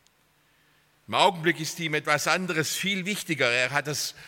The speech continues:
auf die Christen abgesehen, auf jene Gesetzesbrecher und Frevler am Glauben der Väter,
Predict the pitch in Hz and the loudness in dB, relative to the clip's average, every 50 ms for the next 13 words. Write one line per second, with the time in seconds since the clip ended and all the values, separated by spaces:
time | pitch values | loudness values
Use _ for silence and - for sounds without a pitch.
0 | - - - - 131 110 - - 135 104 - - 165 170 165 - - - - - | -20 -18 -10 -10 -10 -8 -8 -10 -8 -6 -6 -2 -2 0 2 2 2 2 0 -4
1 | 131 127 - - 123 - - - 131 117 - 139 131 131 127 123 123 120 - - | -10 -8 -4 -4 -4 -4 -6 -8 -8 -6 -2 -2 -2 0 0 -2 -2 -4 -6 -8
2 | 143 143 156 160 156 147 131 110 - - - - - _ - 139 123 - 185 175 | -6 -4 -4 -2 -2 -2 -2 -4 -6 -14 -20 -20 -20 _ -10 -8 -2 -2 -2 -2
3 | 156 - - - 165 147 - - - - - - - 160 170 175 - 180 160 131 | -2 -4 -6 -6 -4 -4 -4 -4 -6 -8 -10 -6 -2 -2 -2 0 0 -4 -4 -2
4 | 139 127 123 120 110 104 120 120 139 156 165 170 170 165 - 160 151 139 127 - | -4 -6 -6 -8 -12 -12 -10 -6 -4 -2 -2 -2 -2 -4 -4 -2 -2 -2 -2 -4
5 | - - - - - - - - 110 117 _ - 135 131 143 156 170 170 147 156 | -10 -20 -20 -20 -20 -20 -14 -14 -14 -12 _ -2 0 0 2 2 0 -2 -4 -8
6 | 151 135 127 123 - - 156 151 160 160 - 170 156 139 | -4 -2 -2 -2 -2 -8 -8 -8 -8 -8 -6 -6 -6 -6